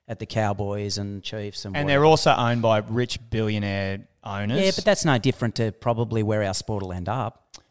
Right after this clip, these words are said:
Speaker 2: True,
Speaker 1: know,
Speaker 2: true.
Speaker 1: we're,
Speaker 2: But
Speaker 1: we're
Speaker 2: that's, but that, does that give you flexibility a bit more in that sense? I don't know.
Speaker 1: I think it just comes back to having more mature and stronger representation at the play, at the C B A level.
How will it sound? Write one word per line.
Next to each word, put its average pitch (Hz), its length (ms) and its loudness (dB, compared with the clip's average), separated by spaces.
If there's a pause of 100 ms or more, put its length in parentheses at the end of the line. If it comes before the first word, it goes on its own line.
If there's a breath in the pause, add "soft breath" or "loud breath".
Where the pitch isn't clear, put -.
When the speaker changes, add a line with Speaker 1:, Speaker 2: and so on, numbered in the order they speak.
Speaker 2:
True, - 180 4
Speaker 1:
know, 139 240 6
Speaker 2:
true. 170 100 8
Speaker 1:
we're, 139 100 10
Speaker 2:
But 151 100 8
Speaker 1:
we're 147 60 8
Speaker 2:
that's, 160 220 8
but 147 180 4
that, 139 160 6
does 131 140 0
that 135 140 6
give 131 160 -2
you 117 60 -4
flexibility 110 680 -2
a 101 40 -2
bit 107 160 -2
more 98 220 -4
in 95 80 -4
that 92 180 -6
sense? 95 280 -6
I 110 80 -2
don't 90 100 -6
know. 82 160 -10 (420)
Speaker 1:
I 131 100 4
think 135 200 0
it - 40 -6
just 110 160 -2
comes 110 240 -2
back 107 220 -2
to 113 80 -2
having 104 280 0
more 117 260 2
mature 110 640 0
and 101 180 -6
stronger 107 460 -2
representation 98 880 -4
at 95 120 -8
the - 80 -12
play, 98 400 -4
at 110 140 -8
the 107 60 -8
C 110 200 -2
B 95 160 -6
A 92 300 -4
level. 92 340 -12